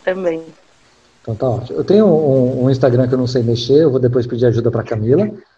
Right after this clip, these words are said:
Speaker 2: tá? Mas o meu contato principal, que é o celular e o WhatsApp,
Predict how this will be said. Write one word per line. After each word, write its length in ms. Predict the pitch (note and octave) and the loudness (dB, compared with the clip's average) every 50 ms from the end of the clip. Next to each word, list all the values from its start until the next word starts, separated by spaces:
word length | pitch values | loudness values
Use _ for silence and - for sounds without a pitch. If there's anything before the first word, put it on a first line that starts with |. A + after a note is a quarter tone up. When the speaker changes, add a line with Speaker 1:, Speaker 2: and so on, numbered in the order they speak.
| _ _ _ - | _ _ _ -10
Speaker 2:
tá? 220 | A#2 A#2+ B2 B2+ B2 - - _ _ _ _ _ - | -6 -6 -6 -6 -8 -12 -16 _ _ _ _ _ -4
Mas 480 | B2 B2 B2 B2+ B2+ B2+ C3 B2 A#2 | 0 2 2 2 4 4 4 4 4
o 80 | C3+ C3+ | 2 2
meu 140 | C#3 C#3 C3 | 2 2 0
contato 480 | C#3 C#3 B2+ C3+ C3 B2+ A#2+ B2 C3 | 0 -2 0 0 0 0 0 -2 -4
principal, 560 | B2 - D#4+ D#4 D#4 C3+ - C3+ C3 C3+ C#3 | -2 0 0 2 0 0 -2 -2 -2 -2 -2
que 140 | C3+ - C#3+ | -2 2 2
é 40 | C3+ | 2
o 60 | C3+ | 4
celular 560 | C3 - D3 C3 C3+ C3 C3 C3 C3 C3 C3+ | 4 2 2 2 4 4 4 4 4 4 6
e 80 | C#3+ D3 | 6 4
o 60 | C#3 | 4
WhatsApp, 680 | C3+ C3+ B2+ B2+ - - B2+ B2+ C#3 D#3 - - F#3+ | 4 2 -2 -2 -4 -2 -2 -2 -2 -2 -4 -6 -10